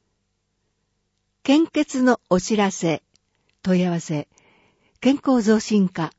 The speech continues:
五一の六七九零。実施予定日。二日月曜。時間。十時から十二時。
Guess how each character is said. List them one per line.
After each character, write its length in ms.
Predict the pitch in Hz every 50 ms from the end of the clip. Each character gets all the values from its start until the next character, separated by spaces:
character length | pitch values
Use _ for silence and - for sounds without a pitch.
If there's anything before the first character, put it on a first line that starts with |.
| _ _ -
五 280 | - 220 220 226 226
一 280 | 226 214 - - 190 160
の 180 | 156 160 - - _
六 300 | 175 185 185 - - 247
七 300 | 247 233 214 185 165 165
九 280 | - - - 185 180 175
零。 320 | 170 156 143 135 127 - _ _ _ _ _ _ _ _ _ _ _ _ _ _ _ _ _ _ _ _ _ _ _ _ _ _ _ _ _ _ _
実 160 | - 165 214 208
施 180 | - - 262
予 140 | 262 254 254
定 260 | - - 240 220 185
日。 240 | 147 135 131 123 - _ _ _ _ _ _ _ _ _ _ _ _ _
二 300 | - 247 233 - - -
日 160 | - 285 254
月 340 | 214 233 226 - - 269 262
曜。 340 | 247 202 165 143 - - _ _ _ _ _ -
時 160 | - 185 -
間。 360 | - 226 214 208 196 190 - _ _ _ _ _ _ _ _ _ _ _
十 240 | 165 220 285 330 339
時 160 | 277 247 214
か 100 | - 214
ら 160 | 185 190 190
十 240 | 185 - 226 226 226
二 160 | 214 214 202
時。 280 | 170 - 147 151 131 -